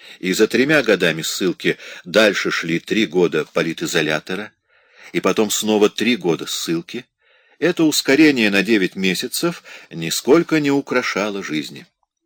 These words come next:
А там приходила пора и следующего суда. Анархист Дмитрий Венедиктов к концу трёхлетней тобольской ссылки, тысяча девятьсот тридцать седьмой, был взят по категоричному точному обвинению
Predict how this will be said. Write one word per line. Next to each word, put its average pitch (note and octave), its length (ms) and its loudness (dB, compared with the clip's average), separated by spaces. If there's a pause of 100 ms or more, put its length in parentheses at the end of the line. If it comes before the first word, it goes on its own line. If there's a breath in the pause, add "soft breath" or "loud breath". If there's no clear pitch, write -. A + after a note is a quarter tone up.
(680)
А G2 120 -6
там G3+ 220 2
приходила D#3 500 4
пора C3+ 320 2
и A#2+ 140 2
следующего F#2+ 800 -2
суда. D#2 420 -4 (580 loud breath)
Анархист C3 720 0
Дмитрий A2 500 0
Венедиктов G#2+ 800 -2 (420 loud breath)
к - 40 -6
концу G#2+ 360 2
трёхлетней G2 640 2
тобольской F2+ 600 0
ссылки, - 540 0 (320 loud breath)
тысяча F#2+ 400 -4
девятьсот F2+ 560 -2
тридцать F2+ 400 -6
седьмой, D#2+ 380 -6 (280 loud breath)
был D3+ 240 6
взят C#3+ 480 4
по B2 100 -2
категоричному A#2 800 0
точному A2+ 640 0
обвинению F2 800 -2